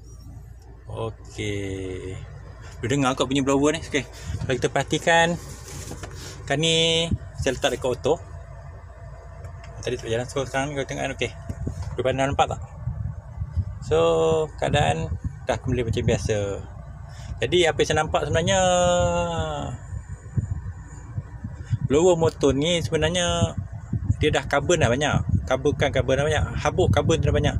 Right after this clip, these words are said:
Jadi, apa yang perlu kita buat, kita just boleh cuci ataupun tembak jangin pada blower motor tersebut.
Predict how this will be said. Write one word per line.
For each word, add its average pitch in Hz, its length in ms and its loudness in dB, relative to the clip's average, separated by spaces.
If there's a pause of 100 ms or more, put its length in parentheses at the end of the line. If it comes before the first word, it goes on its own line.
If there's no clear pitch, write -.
(320)
Jadi, 165 160 4
apa 165 160 4
yang 165 240 6
perlu 160 160 2
kita 156 240 0
buat, 185 240 4 (240)
kita 147 240 2
just - 560 4 (1040)
boleh 131 720 4 (160)
cuci - 480 2 (240)
ataupun 127 320 0
tembak 143 400 2
jangin 123 400 2 (640)
pada 135 240 4
blower 131 320 4
motor 127 320 2
tersebut. 123 320 -2